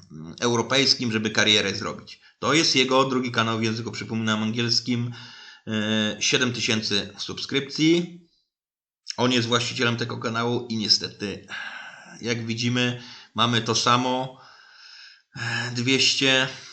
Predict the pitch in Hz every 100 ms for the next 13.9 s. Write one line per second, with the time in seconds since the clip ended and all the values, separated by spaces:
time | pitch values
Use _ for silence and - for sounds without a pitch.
0 | - - 127 123 120 113 113 170 208 165
1 | 127 107 107 110 107 104 104 101 92 -
2 | - - - - 214 208 160 131 - 127
3 | 120 117 107 120 131 120 107 117 104 95
4 | 175 - 143 143 - 180 156 151 147 147
5 | - - - - - _ 117 123 123 120
6 | 120 120 120 120 _ _ _ _ _ _
7 | - - - - - 143 175 - 135 117
8 | 113 113 113 120 113 120 127 117 - -
9 | - 147 139 139 139 160 180 165 151 147
10 | 139 135 123 120 113 123 123 120 117 113
11 | 113 117 110 104 117 110 120 120 123 113
12 | 117 113 117 113 113 - 123 135 123 127
13 | 120 117 113 110 113 - 107 - 87